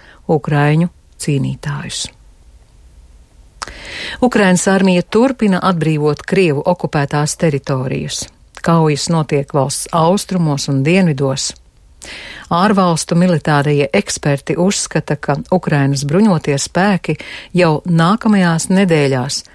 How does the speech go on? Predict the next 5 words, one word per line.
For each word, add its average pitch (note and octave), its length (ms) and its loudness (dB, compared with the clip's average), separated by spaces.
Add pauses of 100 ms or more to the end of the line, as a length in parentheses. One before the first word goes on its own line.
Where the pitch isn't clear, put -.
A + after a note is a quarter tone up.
(120)
varētu E3+ 640 0 (140)
uzsākt E3 720 -2
okupētās E3 720 0 (280)
Hersonas C3+ 640 0
atbrīvošanu. B2+ 800 -2